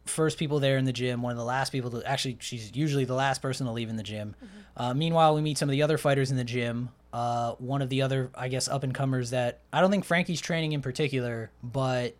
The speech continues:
Speaker 2: But he's
Speaker 1: he, he works out in his gym
Speaker 2: Yeah, he's
Speaker 1: is
Speaker 2: supposedly pr-, is pretty good, he
Speaker 1: Yeah,
Speaker 2: seems to be.
Speaker 1: it's, uh, Anthony Mackie. Um,
Speaker 2: That's the actor.
Speaker 1: that's, yeah, and he,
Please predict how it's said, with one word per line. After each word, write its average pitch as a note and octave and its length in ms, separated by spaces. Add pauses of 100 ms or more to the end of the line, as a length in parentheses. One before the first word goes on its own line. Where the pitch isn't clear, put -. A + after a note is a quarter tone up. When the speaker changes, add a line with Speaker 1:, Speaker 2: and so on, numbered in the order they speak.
Speaker 2:
But C#4+ 100
he's A#2+ 60
Speaker 1:
he, B2 220
he D3 180
works D#3+ 300
out D3 180
in C#3 80
his C3 140
gym B2+ 360
Speaker 2:
Yeah, C4+ 140
he's B3+ 200
Speaker 1:
is B3+ 60
Speaker 2:
supposedly C4+ 280
pr-, - 120
is A#3 160
pretty A3 220
good, F#3+ 320
he D3+ 120
Speaker 1:
Yeah, B2+ 180
Speaker 2:
seems G#2 80
to G3 60
be. F#3+ 80
Speaker 1:
it's, C3 240
uh, B2+ 300
Anthony D#3 340
Mackie. C3 520 (680)
Um, A#2+ 280
Speaker 2:
That's G#3+ 160
the G#3 100
actor. F#3 400
Speaker 1:
that's, C3+ 260
yeah, A#2 300
and B2+ 160
he, C3 320